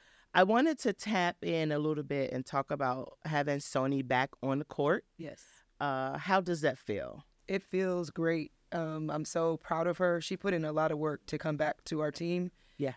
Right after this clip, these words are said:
Speaker 2: Um, was, uh, obviously a freak accident, so unfortunate, out for, like, seven, eight weeks. And just to have her presence and her poise, her experience has been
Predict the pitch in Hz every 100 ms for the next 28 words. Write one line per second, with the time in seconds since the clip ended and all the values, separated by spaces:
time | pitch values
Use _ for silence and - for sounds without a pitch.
0 | - 160 156 151 151 - - - 170 160
1 | 160 165 156 - - 175 175 160 156 -
2 | 160 156 - 160 - 151 160 156 - 156
3 | 151 - _ - _ _ 160 160 - 156
4 | 151 156 - 156 156 151 151 156 147 -
5 | - 156 147 156 - 170 147 160 156 147
6 | - 165 160 160 151 - - 151 147 139
7 | _ - 170 160 - 170 170 170 160 160
8 | 156 - 160 156 156 151 - 160 151 151
9 | 147